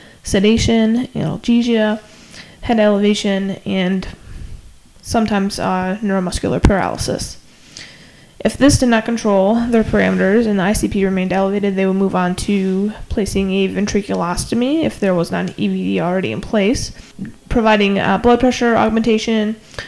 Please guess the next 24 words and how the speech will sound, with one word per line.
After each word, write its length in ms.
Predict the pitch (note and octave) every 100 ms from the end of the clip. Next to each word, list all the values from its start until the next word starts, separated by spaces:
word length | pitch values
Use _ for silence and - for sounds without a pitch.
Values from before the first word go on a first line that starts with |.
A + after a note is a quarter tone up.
| - -
um, 280 | - F3 F3
osmolar 380 | - G#3 - -
therapy, 800 | - C4+ C4 C4 A#3+ A#3 A3+ A3+ - - - - -
further 680 | - B3 A#3 A#3 A3+ A3+ - _ -
decreasing 460 | A#3+ A3 A#3 - G#3+
the 60 |
P 200 | G#3+ A3
A 20 | G#3+
C 180 | G#3 G#3
O 20 |
two, 420 | G#3+ B3+ A#3+ B3 - - - - -
or 300 | G#3+ G#3+ G3
a 220 | G3 - G#3
hypothermia 640 | G#3 - - G#3+ G3 -
protocol. 540 | G#3+ - - - - A#3+ - - - - - - - - -
All 160 | B3
the 80 | C4
patients 420 | C4+ B3 B3 A#3
received 420 | A3 - G#3 G#3 F#3+
these 240 | G3 G3+
two 160 | - G3+
tiers 320 | - G#3 G3
of 120 | -
treatment, 520 | - A3+ G3+ G#3 -